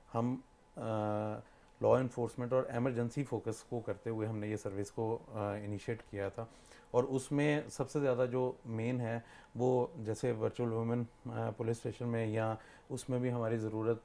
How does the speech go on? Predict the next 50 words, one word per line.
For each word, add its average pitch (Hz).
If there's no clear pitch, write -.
पड़ी 107
है, 113
अ, 107
regarding 113
फीमेल, 117
अ, 113
को 113
आजकल 110
बड़ा, 107
अ, 107
क्राइम 110
भी 113
इंक्रीज 113
हो 113
रहे 113
हैं, 120
तो -
उसमें 151
सबसे 170
ज़्यादा 147
जो 143
एक, 123
अ, 117
यानी 117
प-, 110
अ, 107
इसको 113
फोकस 113
किया 107
गया 107
था, 120
वो 113
ये 110
था 117
कि 120
कहीं 131
पे 135
भी 123
आप 113
इमरजेंसी 131
की 127
सूरत 110
में 110
आपको 107
ये 113
फ्री 113
वाईफाई 107
सर्विस 104
अवेलेबल 104
हो, 127